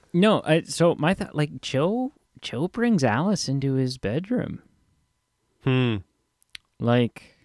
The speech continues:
Speaker 2: Yeah.
Speaker 1: nothing happens, but there's no parents home.
Speaker 2: <laughs>
Speaker 1: And he's already not supposed to have her in the house.
Speaker 2: Right.
Speaker 1: And, uh, and he brings, brings her to his bedroom.
Speaker 2: Mm-hmm.
Speaker 1: And I'm just,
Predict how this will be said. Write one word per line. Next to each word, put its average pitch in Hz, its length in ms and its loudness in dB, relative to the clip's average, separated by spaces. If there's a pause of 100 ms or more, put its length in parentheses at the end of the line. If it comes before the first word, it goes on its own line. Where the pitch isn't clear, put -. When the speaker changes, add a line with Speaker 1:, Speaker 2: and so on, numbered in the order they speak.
(540)
Speaker 2:
Yeah. 127 380 4
Speaker 1:
nothing 156 340 -2
happens, 117 680 -2
but 98 200 -2 (120)
there's 117 320 -6
no 165 140 -2
parents 120 480 -4
home. - 320 0 (460)
Speaker 2:
<laughs> 226 140 0 (840)
Speaker 1:
And 104 200 2
he's 104 140 4
already 131 420 6
not 95 180 2
supposed - 320 -2
to 98 80 -4
have 92 140 0
her 98 80 0
in 90 80 -2
the 87 100 -6
house. - 560 -4 (420)
Speaker 2:
Right. 117 440 0 (480)
Speaker 1:
And, 104 520 0
uh, 92 420 2 (580)
and 98 80 -2
he 98 80 0
brings, 120 420 2
brings 110 400 -2
her 127 140 0
to 104 100 0
his 92 180 -2
bedroom. 101 520 -6 (500)
Speaker 2:
Mm-hmm. 123 280 0 (500)
Speaker 1:
And 170 120 -2
I'm 120 120 0
just, 117 260 -6